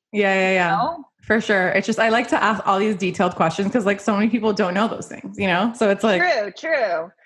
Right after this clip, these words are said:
Speaker 2: You
Speaker 1: Yeah.
Speaker 2: do an L L C for multiple reasons for anybody out there thinking about starting their own thing. One thing is, you know, you just wanna protect yourself because
Speaker 1: Mm-hmm.
Speaker 2: it offers you a corporate structure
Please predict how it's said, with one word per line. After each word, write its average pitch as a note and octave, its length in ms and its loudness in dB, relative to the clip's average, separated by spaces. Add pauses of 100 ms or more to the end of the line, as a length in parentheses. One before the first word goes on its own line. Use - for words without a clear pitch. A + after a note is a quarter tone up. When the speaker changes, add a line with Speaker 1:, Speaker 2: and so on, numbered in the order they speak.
(120)
Speaker 2:
You B3 140 -2
Speaker 1:
Yeah. D4 100 4
Speaker 2:
do B4+ 60 4
an A#4+ 120 2
L D4+ 180 2
L D4+ 160 0
C D4 420 -12
for C#4+ 320 -2
multiple B3+ 520 -2
reasons G3 400 -4
for G3 100 -4
anybody G#3+ 460 0
out G3+ 220 0
there F#3 180 0
thinking G3 240 -6
about F3 180 2
starting F3+ 480 0
their E3+ 140 0
own E3+ 180 -6
thing. G#3 260 0 (120)
One B3+ 280 0
thing C4+ 240 0
is, A3+ 200 0 (100)
you A3 120 0
know, G#3 180 2
you A#3 100 0
just B3 100 -4
wanna A#3+ 180 2
protect G#3 400 -2
yourself F#3 480 0
because G#3+ 160 2
Speaker 1:
Mm-hmm. F#3+ 140 0
Speaker 2:
it - 100 -2
offers G3+ 440 0
you F#3+ 460 0
a F3+ 240 0
corporate G#3 460 -2
structure G3 880 -2